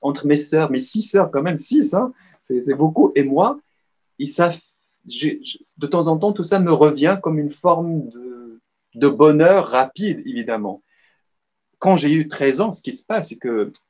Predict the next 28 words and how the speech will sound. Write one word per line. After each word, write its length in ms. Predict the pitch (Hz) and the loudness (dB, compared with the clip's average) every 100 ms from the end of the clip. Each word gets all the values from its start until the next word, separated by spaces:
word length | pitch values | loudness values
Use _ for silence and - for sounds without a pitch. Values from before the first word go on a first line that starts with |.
| _ _ - _ | _ _ -20 _
tout 80 | 127 | -6
d'un 180 | 117 | -4
coup, 140 | 113 185 | -4 -6
il 100 | 151 | -6
faut 120 | 123 | -6
devenir, 520 | 113 110 120 127 101 98 | -6 -6 -4 -4 -4 -2
euh, 140 | 95 - | -4 0
homme. 480 | - 170 151 98 80 - _ _ _ - | 4 4 4 0 -6 -16 _ _ _ -18
Euh, 380 | 92 90 90 95 | -14 -12 -12 -12
donc, 320 | 98 98 98 | -12 -14 -14
le, 240 | 101 95 - | -14 -14 -14
le, 120 | 101 | -14
le 140 | 98 101 | -14 -14
corps 480 | - 156 156 143 104 | -2 4 4 4 0
de 160 | 104 | -4
l'o-, 280 | 107 98 82 - _ 98 101 | -2 -4 -8 -16 _ -20 -12
mon 140 | 104 | -10
corps 260 | 101 - - | -4 -4 -4
commençait 440 | 120 117 - 117 - | -8 -10 -12 -14 -14
à 100 | 104 | -12
grandir, 460 | 104 110 110 220 | -10 -12 -8 -6
mais 100 | 139 | -4
j'avais 260 | 120 117 120 | -4 -6 -6
toujours 260 | 131 147 | -8 -6
les 100 | 120 | -6
gestes, 420 | 110 143 151 - 110 101 _ _ _ _ _ - | -4 -4 -4 -8 -12 -12 _ _ _ _ _ -16
euh, 600 | 113 110 113 110 107 104 104 | -10 -8 -8 -8 -8 -10 -10
efféminés. 640 | 135 - 156 151 139 113 | -10 -4 -2 0 0 -4